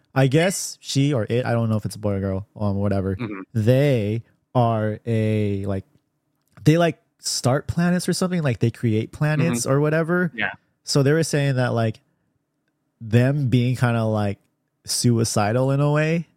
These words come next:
Speaker 2: Mm.
Speaker 1: is kind of in character by their nature.
Speaker 2: Yeah.
Speaker 1: Um, I thought first watch, she was hilarious,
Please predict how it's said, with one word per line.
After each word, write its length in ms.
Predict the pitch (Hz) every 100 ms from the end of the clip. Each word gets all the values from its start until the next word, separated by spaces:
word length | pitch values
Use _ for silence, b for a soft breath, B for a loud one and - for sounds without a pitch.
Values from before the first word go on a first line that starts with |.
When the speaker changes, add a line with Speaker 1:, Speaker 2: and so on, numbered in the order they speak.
| _
Speaker 2:
Mm. 260 | 160 165 - _
Speaker 1:
is 240 | 135 131
kind 340 | - - 139 139
of 140 | 135 -
in 220 | 131 120
character 760 | 117 120 120 113 - 98 95 90 101
by 240 | 95 123
their 180 | 110 113
nature. 420 | 101 107 - 123
Speaker 2:
Yeah. 180 | 156 - -
Speaker 1:
Um, 340 | 156 156 160 143
I 140 | 127 147
thought 400 | - 185 185 - _ _ _
first 260 | _ 165 -
watch, 160 | 151 156
she 120 | 143
was 140 | 139
hilarious, 720 | - 131 110 127 160 - -